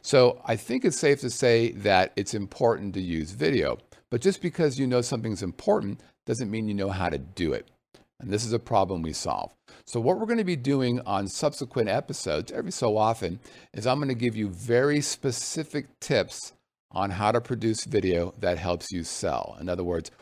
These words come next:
we're gonna talk about ten plus ideas that if you inject these ideas into your videos,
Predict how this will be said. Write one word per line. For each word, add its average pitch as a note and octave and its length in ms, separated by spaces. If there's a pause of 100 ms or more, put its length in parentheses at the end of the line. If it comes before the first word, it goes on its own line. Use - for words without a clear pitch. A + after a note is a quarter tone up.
(140)
we're A#2+ 120
gonna C#3 160
talk B2 280
about A2 480 (580)
ten C#3+ 420
plus A#2+ 500
ideas G2+ 720 (360)
that F#2 220
if E2+ 140
you G2 240
inject A#2+ 560
these A2+ 200
ideas F2+ 540
into C#3 300
your B2 180
videos, G2 560